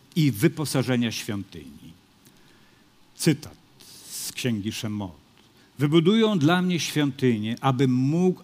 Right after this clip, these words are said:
zamieszkać pośród nich. Święte mieszkanie ma być zbudowane i wszystkie jego sprzęty wykonane dokładnie według planów, które ci pokażę".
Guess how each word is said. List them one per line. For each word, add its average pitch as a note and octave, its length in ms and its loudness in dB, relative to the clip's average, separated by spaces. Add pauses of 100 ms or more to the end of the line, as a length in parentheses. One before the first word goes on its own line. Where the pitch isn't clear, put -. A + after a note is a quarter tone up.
zamieszkać C3+ 760 0
pośród B2+ 520 -6
nich. E2 520 -6 (300)
Święte E3 460 0
mieszkanie D3 540 0
ma C#3+ 140 2
być B2+ 200 -2
zbudowane C3 760 2
i C#3+ 100 2
wszystkie D3 380 -4
jego C3 200 0
sprzęty D3 540 -2
wykonane C3 680 0
dokładnie C3+ 540 0
według D3+ 420 0
planów, C3 640 0 (360)
które C3 340 0
ci - 120 -8
pokażę". F#2 520 -10